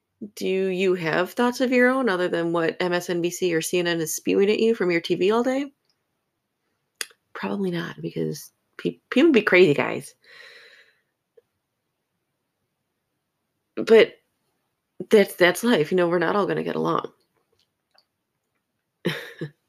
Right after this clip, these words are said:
And you just gotta keep on, you just keep moving. Amy Dingman's been talking about this the last couple weeks on the Farmers Kind of Life podcast. You know, people be crazy. Everyone has their own opinions. Everybody sees,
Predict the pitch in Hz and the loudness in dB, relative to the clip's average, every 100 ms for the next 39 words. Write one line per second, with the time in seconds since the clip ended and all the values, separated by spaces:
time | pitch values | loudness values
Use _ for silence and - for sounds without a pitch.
0 | _ _ _ _ - 202 240 240 247 285 | _ _ _ _ -2 2 4 2 0 -4
1 | 277 302 294 294 - 262 294 - 302 294 | -2 -2 0 -2 0 2 2 2 2 2
2 | 339 - - _ - - - - 208 226 | 2 0 -6 _ -20 -20 -12 2 4 6
3 | 214 240 247 175 156 165 160 165 160 165 | 8 8 6 4 2 2 0 0 0 0
4 | 175 175 - 180 180 180 180 - - _ | 2 0 0 -2 2 2 2 -6 -16 _
5 | _ _ - 175 180 185 175 185 202 214 | _ _ -2 2 2 2 2 0 0 0
6 | 202 196 359 - - - - - - _ | 2 2 0 -2 -12 -12 -14 -16 -20 _
7 | _ _ _ _ _ _ _ 175 165 156 | _ _ _ _ _ _ _ -2 0 0
8 | 247 - - _ _ _ - 370 427 415 | -2 -10 -20 _ _ _ 4 8 8 8
9 | 269 370 285 - 165 _ _ _ _ _ | 8 8 6 0 -4 _ _ _ _ _
10 | _ _ _ _ _ _ _ _ _ _ | _ _ _ _ _ _ _ _ _ _
11 | _ - 202 247 269 277 262 247 226 240 | _ -4 0 2 2 0 2 2 2 2
12 | 240 202 226 277 262 233 - 247 247 233 | 0 2 2 2 0 -2 -2 0 0 0
13 | - | -6